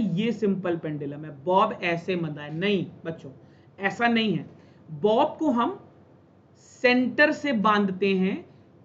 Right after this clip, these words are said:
thread के, I mean, center of the bob is attached or connected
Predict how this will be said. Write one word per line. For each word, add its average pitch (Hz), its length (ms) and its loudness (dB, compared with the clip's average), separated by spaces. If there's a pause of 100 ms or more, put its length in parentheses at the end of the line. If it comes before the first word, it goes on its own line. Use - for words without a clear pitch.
(140)
thread 202 340 2
के, 147 120 -12 (600)
I 170 80 -6
mean, 170 180 -2 (160)
center 202 440 4
of 269 180 4
the 262 120 4
bob 190 540 2
is 226 100 -10 (120)
attached 202 600 4 (540)
or 202 120 6 (160)
connected 208 560 4